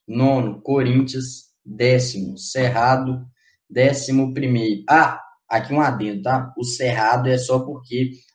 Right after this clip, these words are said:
a gente ainda não, não sabe como vai ser o embate deles com os grandes, mas tá aqui o, equipe surpresa pra mim junto com Fortaleza, viu? Não seria nada surpresa pra mim o Cerrado terminar lá em oitavo, na frente do Paulistano, do Corinthians, ou até sétimo na frente do Fortaleza. Atento ao Cerrado.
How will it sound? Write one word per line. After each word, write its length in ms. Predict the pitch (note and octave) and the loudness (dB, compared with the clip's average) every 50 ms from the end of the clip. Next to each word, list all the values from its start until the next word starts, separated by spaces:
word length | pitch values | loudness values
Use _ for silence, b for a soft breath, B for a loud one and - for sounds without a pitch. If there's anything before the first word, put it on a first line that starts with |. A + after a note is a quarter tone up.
| _ | _
a 80 | G#2+ A2 | -4 -4
gente 260 | A2 A2+ A#2+ A#2 A#2+ A#2+ | -2 -2 -4 -2 -2 -2
ainda 180 | A#2 A#2 A#2+ | 0 0 2
não, 160 | B2 B2+ B2+ | 4 6 6
não 420 | C3 C3 B2+ B2+ B2+ B2+ B2+ B2+ B2 | 6 6 6 6 6 6 6 6 4
sabe 360 | - - - A#2 A#2+ A#2+ - | 2 4 4 4 2 2 0
como 160 | B2+ B2 B2 | -4 -4 -2
vai 100 | B2+ B2 | 0 0
ser 120 | B2 B2+ B2+ | -2 -2 -2
o 40 | |
embate 380 | B2+ B2 A#2+ A#2 A#2+ A#2+ - - | 0 2 2 2 2 2 -2 -6
deles 220 | A#2 A2+ A2 - - | -6 -6 -6 -6 -4
com 100 | - C3+ | -2 -2
os 80 | C3+ | 0
grandes, 300 | C3 A#2+ G#2+ G#2 G2 G2 | 0 0 -2 -2 -2 -4
mas 180 | G#2+ G#2+ G#2 - | -6 -8 -8 -2
tá 140 | - A2+ A2+ | 0 0 0
aqui 280 | A2+ - - A2+ A#2+ | 0 0 -2 0 2
o, 140 | B2 B2 B2 A#2+ | 2 2 2 2
equipe 300 | A2 A2 - A#2 A2+ - | 0 -2 -2 -6 -10 -10
surpresa 540 | - - B2+ B2+ B2+ - A2+ A#2 A#2 A#2+ | -6 -6 -4 -4 -2 0 -2 0 0 -2
pra 180 | B2 B2 A#2 A2+ | -2 0 -2 0
mim 140 | A2 A2 A2 | 0 -2 -4
junto 200 | A2 A2+ A2+ - | -4 -6 -6 -6
com 120 | A2+ A2+ | -6 -6
Fortaleza, 580 | - A#2 A#2 A#2+ B2+ B2 B2 G#2 G2+ F#2+ G2 G2 | -4 -4 -2 2 2 4 4 4 4 2 2 4
viu? 240 | A2 C3+ - B2+ - - _ _ _ | 4 4 4 4 0 -6 _ _ _
Não 80 | G#2+ G#2+ | -4 0
seria 320 | G#2+ A2 A2 A2+ A#2 A#2 | 2 2 4 4 4 4
nada 540 | A#2+ A2+ A2+ A2 A#2 C3 D3 D3+ D#3+ D#3+ D#3 B B B B B B | 4 4 2 2 4 4 4 6 6 4 4 B B B B B B
surpresa 540 | - - - - B2+ B2 A#2+ A2+ A#2 A#2+ A#2 | -14 -12 -4 0 2 2 2 4 2 2 2
pra 140 | A#2 A#2 | 2 2
mim 80 | A#2 A#2 | 2 4
o 40 | A#2+ | 2
Cerrado 380 | B2 B2+ B2+ A#2+ A#2+ A#2+ A#2 | 2 2 2 4 4 4 4
terminar 340 | A#2 A#2+ A#2+ A#2+ A#2+ A#2 A#2 | 2 0 -2 0 0 2 2
lá 140 | A2+ B2 C#3 | 2 4 4
em 60 | D3+ | 6
oitavo, 480 | D3+ D3 C3+ A2+ - G#2+ G#2 G#2 G2 G2+ | 6 4 2 2 2 2 2 2 2 0
na 120 | G#2 G#2 G2+ | -2 -2 -4
frente 280 | - - G#2+ G2+ - - | -6 -8 -8 -8 -8 -8
do 140 | A2 G2 | -10 -6
Paulistano, 640 | - G#2 G2+ G2 G2 - - - A2+ A#2+ B2 A#2+ A2 | -2 -2 0 0 -2 -4 -6 -4 -2 0 2 2 0
do 120 | G#2+ G2 | -2 -4
Corinthians, 560 | - G#2 G#2 G2+ G#2 A2+ A#2 A#2+ A#2+ B2 - - | -4 -4 -4 -2 0 2 2 2 2 0 0 0
ou 80 | G#2+ | 0
até 200 | G#2 G2+ B2 B2+ | 0 4 4 4
sétimo 460 | B2+ B2 - A2+ A2+ A2 A2 - G#2 G#2 | 4 2 2 2 2 2 2 0 -2 -2
na 100 | G#2 G2+ | -2 -2
frente 220 | - G#2 G2+ G2+ | -2 -4 -4 -4
do 120 | G2 F#2+ | -4 -6
Fortaleza. 640 | - - E2+ - - - F#2+ G#2 A2+ A#2+ B2 A#2+ A#2+ A#2+ B B B B B B - | -8 -10 -8 -4 -4 0 2 4 6 6 6 6 4 2 B B B B B B 0
Atento 460 | G#2+ G#2+ G#2+ - A2 A#2 A#2+ A#2 A#2 | 0 0 2 0 0 0 2 4 4
ao 80 | A#2+ A#2 | 2 2
Cerrado. 500 | - C3+ B2 G#2 G2+ F#2+ F#2+ - - | 2 0 0 2 2 0 -2 -2 -6